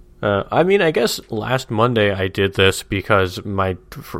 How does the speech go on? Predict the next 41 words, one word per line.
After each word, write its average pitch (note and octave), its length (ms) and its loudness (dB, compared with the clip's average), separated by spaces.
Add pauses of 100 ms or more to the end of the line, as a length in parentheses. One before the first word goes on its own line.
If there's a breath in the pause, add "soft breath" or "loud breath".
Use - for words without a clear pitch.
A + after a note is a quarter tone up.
beginning G#2 320 2
of G2+ 60 4
the G2 80 4
day F#2+ 220 4
was F#2+ 180 2
incredibly F#2 580 0
hectic, - 520 0
un-, G#2+ 260 2
like, - 360 2 (420)
like, G2 320 -2
very C3 680 4
uncharacteristically, G2 1200 0
all F#2+ 220 2
of F#2+ 60 -2
a - 20 -8
sudden F#2+ 160 2
I F#2 40 2
had F2+ 100 0
a F2 40 0
bunch F#2 220 0
of F#2 80 -2
stuff. F2+ 320 2 (420 loud breath)
I F#2 140 2
ended G2 180 4
up F#2+ 140 2
on, F#2+ 160 4
like, F#2 420 0
talking G2+ 400 -2
with F#2 140 0
someone F#2 480 2
on F#2 140 -4
the F2+ 60 -4
sales F#2 300 2
team F#2 180 0
at, F2+ 80 0
like, - 140 -2
seven G2 240 0
fifteen G2 340 0
in F2 60 2
the F2 80 0
morning. F2 400 0